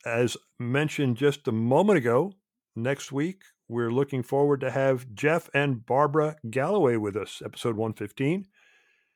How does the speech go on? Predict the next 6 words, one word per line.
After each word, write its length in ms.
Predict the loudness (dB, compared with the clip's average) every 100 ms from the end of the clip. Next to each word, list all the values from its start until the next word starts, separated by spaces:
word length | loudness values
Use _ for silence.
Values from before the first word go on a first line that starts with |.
| _ _ 2
In 100 | 4
episode 280 | 6 6
one 180 | 8 6
sixteen, 680 | 6 2 4 4 6 6 2 2
our 200 | 4 4
friends 580 | 2 2 4 4 0